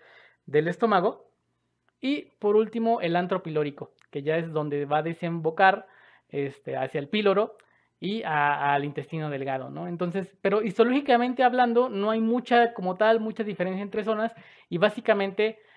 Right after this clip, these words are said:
las se dividen o, o los histólogos la dividen en tres, que van, van a tener los mismos tipos celulares, que ahorita vamos a platicar un, un poquito de ellos al, al respecto, ¿no?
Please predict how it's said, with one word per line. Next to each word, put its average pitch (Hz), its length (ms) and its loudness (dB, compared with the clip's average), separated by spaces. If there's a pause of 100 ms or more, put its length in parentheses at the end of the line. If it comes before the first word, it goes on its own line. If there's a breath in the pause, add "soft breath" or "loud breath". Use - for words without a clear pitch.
(120 soft breath)
las 151 400 4
se 160 300 -6
dividen 190 540 -2
o, 165 160 0
o 151 260 -2
los 156 200 -2
histólogos 196 440 -2
la 170 120 2
dividen 156 360 -6
en 147 180 -6
tres, 160 360 0 (440 soft breath)
que 196 400 0
van, 185 460 0
van 196 140 2
a 233 100 2
tener 208 220 -4
los 208 100 0
mismos 208 260 -4
tipos 202 240 -10
celulares, 233 460 4
que - 80 -4
ahorita 160 220 -4
vamos 165 360 -6
a 147 280 -8
platicar 156 420 -4
un, 160 140 -4
un 151 300 -12
poquito - 360 -10
de 151 100 -2
ellos 143 260 -6
al, 135 220 -4
al 135 160 -10
respecto, 131 460 -14
¿no? 156 180 -14